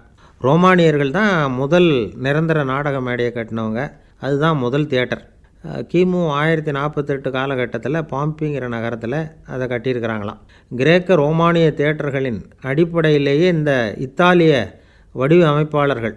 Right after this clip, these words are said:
இந்த குதிரை லாட வடிவுல ஒரு ஆடிட்டோரியத்தை உருவாக்குனாங்களாம். இப்படி அதை பத்தி நிறைய தகவல் இருக்குது. ஆயிரத்தி ஐநூத்தி எழுபத்தாறுல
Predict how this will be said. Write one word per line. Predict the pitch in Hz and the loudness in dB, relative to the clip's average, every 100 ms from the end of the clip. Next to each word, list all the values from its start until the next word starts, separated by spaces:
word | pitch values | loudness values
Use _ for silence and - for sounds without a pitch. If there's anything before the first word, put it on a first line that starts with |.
| - | -10
இந்த | 135 127 | -8 -6
குதிரை | - 160 185 180 | -2 2 2 2
லாட | 156 143 139 | 2 0 0
வடிவுல | 131 131 131 175 | 0 0 -2 -2
ஒரு | 170 139 | -4 -2
ஆடிட்டோரியத்தை | 143 151 147 131 123 117 | -2 -2 -2 -2 -2 -4
உருவாக்குனாங்களாம். | 117 113 113 107 104 110 104 113 139 - _ - - | -6 -4 -4 -6 -8 -8 -6 -6 -8 -14 _ -20 -10
இப்படி | 160 196 | -2 2
அதை | 170 | 2
பத்தி | 156 165 | 0 -2
நிறைய | 165 156 165 | -2 0 0
தகவல் | 156 139 143 135 | -2 -4 -2 -4
இருக்குது. | 117 107 113 | -6 -8 -6
ஆயிரத்தி | 131 151 143 135 | -2 -2 -2 -4
ஐநூத்தி | 143 156 151 | -2 -2 0
எழுபத்தாறுல | 131 147 151 147 131 123 139 | 0 0 -2 -2 -4 -2 -4